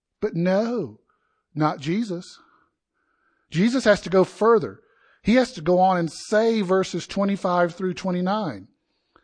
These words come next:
I mean, like I said, it would have been enough, but now he's got to go further. He's got to talk about the resurrection and how there's an hour coming when the dead will hear the voice of the Son of God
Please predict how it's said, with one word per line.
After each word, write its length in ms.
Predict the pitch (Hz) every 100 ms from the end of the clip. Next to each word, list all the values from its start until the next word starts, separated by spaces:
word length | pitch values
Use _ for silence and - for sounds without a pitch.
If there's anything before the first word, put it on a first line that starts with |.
| _ _ _ _ _
I 40 |
mean, 260 | 175 175 160 - _ _ _ -
like 180 | 190
I 80 | 220
said, 260 | 202 226 226
it 40 |
would 100 | 202
have 80 | 208
been 100 | 226
enough, 340 | 233 247 240
but 120 | 185 165
now 160 | 190
he's 100 | 196
got 80 | 196
to 60 | 185
go 120 | 190
further. 600 | - 185 208 208 113 - _ _ _
He's 200 | 175 185
got 120 | 214
to 80 | 202
talk 320 | - 196 202
about 280 | 196 190 190
the 60 |
resurrection 920 | 165 170 190 190 180 208 - 139 107 _ _ _ _
and 140 | 156
how 260 | 160 175 175
there's 200 | 180 175
an 100 | 170
hour 260 | 165 196 190
coming 360 | 196 196 190
when 140 | 170 165
the 100 | 135
dead 340 | 160 190 175
will 120 | 160
hear 220 | 143 202
the 80 | 202
voice 520 | 147 156 214 196 -
of 80 | 151
the 80 | 147
Son 240 | - 185
of 100 | 180
God 480 | 151 170 185 127 127